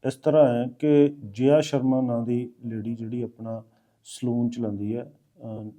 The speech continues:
ਪੁਰਾਣਾ ਵੋਡਾਫੋਨ ਆਫਿਸ ਦੇ ਕੋਲ, ਦਸ਼ਮੇਸ਼ ਨਗਰ ਦੇ ਲਾਗੇ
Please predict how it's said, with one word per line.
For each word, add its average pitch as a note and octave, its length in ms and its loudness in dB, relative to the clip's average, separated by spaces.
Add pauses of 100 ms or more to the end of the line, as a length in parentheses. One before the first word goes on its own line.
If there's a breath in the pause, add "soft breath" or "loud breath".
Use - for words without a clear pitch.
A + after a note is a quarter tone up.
(320)
ਪੁਰਾਣਾ G#2+ 240 -6
ਵੋਡਾਫੋਨ G#2 560 -8
ਆਫਿਸ G#2 360 -14
ਦੇ A2 80 -10
ਕੋਲ, G#2+ 300 -12 (600)
ਦਸ਼ਮੇਸ਼ A2 440 -8
ਨਗਰ G2+ 120 -6
ਦੇ G2+ 140 -8
ਲਾਗੇ G2+ 340 -8